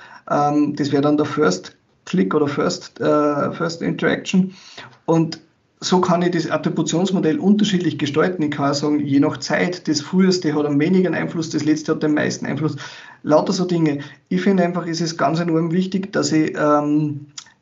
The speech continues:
dass ich den Kunden ein Bild zeichne, was er vom Produkt zu erwarten hat. Auf verschiedenste Arten. Das ist auf der Webseite so und das ist mit jedem Content, der rausgeht, so.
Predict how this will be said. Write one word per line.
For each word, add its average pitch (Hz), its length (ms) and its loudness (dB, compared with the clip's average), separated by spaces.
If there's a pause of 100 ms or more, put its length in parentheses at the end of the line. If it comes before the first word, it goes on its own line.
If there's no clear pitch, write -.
(340)
dass 151 220 0
ich 151 220 -2
den 147 260 -2
Kunden 208 800 2 (240)
ein 151 240 0
Bild 226 360 2
zeichne, 151 420 -2
was 147 180 -2
er 160 80 0
vom 151 280 -2
Produkt 190 580 -2 (400)
zu - 100 0
erwarten 123 500 0
hat. 123 240 -6 (720)
Auf 139 160 -4
verschiedenste 190 640 2
Arten. 139 400 -2
Das 147 240 -4
ist - 360 -6
auf 143 220 -2
der 147 140 -2
Webseite 180 500 -2
so 175 160 -4
und 165 220 -4
das 143 100 -2
ist 160 160 -2
mit 151 160 0
jedem 160 280 2
Content, 156 420 -2
der 139 80 0
rausgeht, - 480 -4
so. - 260 -6